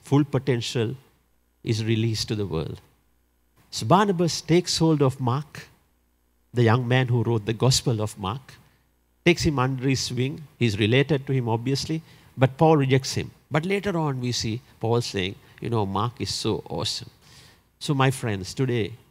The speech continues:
I leave you with the thought. It's great to be motivated. It's great to motivate your teams. But motivation comes because there is a reward at the end. But inspiration comes from people who see your spirit.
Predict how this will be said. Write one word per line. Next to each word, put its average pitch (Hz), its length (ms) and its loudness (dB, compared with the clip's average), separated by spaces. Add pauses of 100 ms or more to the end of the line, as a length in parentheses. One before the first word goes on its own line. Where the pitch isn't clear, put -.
(140)
I 120 140 -2
leave 120 240 -2
you 123 100 -8
with 120 80 -4
the 107 120 -6 (200)
thought. - 340 -14 (320)
It's 131 140 -2 (160)
great 202 280 4
to 185 40 6
be 160 160 2
motivated. 135 720 0 (340)
It's 143 200 -2
great 180 320 6
to 170 60 8
motivate 143 520 2
your 123 140 2
teams. 104 560 -6 (160)
But 131 180 2
motivation 160 760 2
comes 139 500 -2 (460)
because 165 440 2
there 147 160 4
is 135 100 2
a 135 60 4
reward 127 360 2
at 113 140 -2
the 113 180 -8
end. 95 200 -4 (440)
But 120 140 2
inspiration 147 800 0
comes 139 500 -6 (220)
from 120 220 0
people 143 400 -2
who 120 180 -6
see 131 320 -8 (280)
your 139 320 0
spirit. 98 460 -4